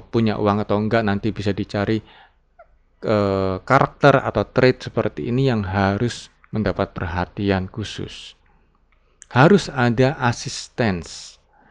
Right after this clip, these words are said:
Jadi suatu pendampingan dari keluarga atau kalau perlu dari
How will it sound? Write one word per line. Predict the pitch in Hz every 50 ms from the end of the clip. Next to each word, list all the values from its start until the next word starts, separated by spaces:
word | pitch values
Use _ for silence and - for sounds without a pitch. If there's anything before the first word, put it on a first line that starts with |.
| _ _ - - - - _ _ _ _ _
Jadi | _ - 120 110 101 120 120 117 117 117 117 110
suatu | - - 127 117 110 110 - - 131 120 107
pendampingan | - 131 120 117 113 110 113 107 104 101 - 131 123 120 113 113 107
dari | 104 95 101 -
keluarga | - - 104 95 95 95 95 104 107 110 104 104 - - - - 104 101 98 98 98 98 98 101 - - - - - - - - -
atau | - 135 143 151 - - 139 123
kalau | - - 110 113 113 110
perlu | - - - 107 107 113 113 104
dari | - 107 98 104 101 98